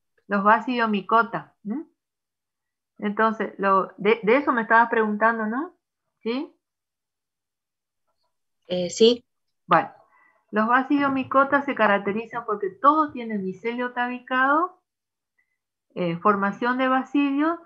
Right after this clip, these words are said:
Speaker 1: y las esporas sexuales se llaman basidiosporas. ¿Mm? Eh, dentro de este grupo, el filum basidiomicota sería como el, el,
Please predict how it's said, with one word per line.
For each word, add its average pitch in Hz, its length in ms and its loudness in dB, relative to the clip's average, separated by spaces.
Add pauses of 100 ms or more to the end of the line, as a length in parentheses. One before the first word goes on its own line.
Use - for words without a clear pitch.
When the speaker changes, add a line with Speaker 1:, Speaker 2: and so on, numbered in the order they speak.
Speaker 1:
y 214 100 -6
las 202 240 -2
esporas 226 380 -2
sexuales 240 500 -4
se 208 120 -8
llaman 208 340 -2
basidiosporas. 202 960 -2 (680)
¿Mm? 226 160 -8 (1120)
Eh, 185 380 -2
dentro 320 420 0
de 262 80 2
este 269 200 -4
grupo, 214 680 0
el 185 240 -14
filum 247 320 -6
basidiomicota 226 920 -4
sería 196 340 -8
como 202 220 -8
el, 170 280 -10
el, 175 220 -20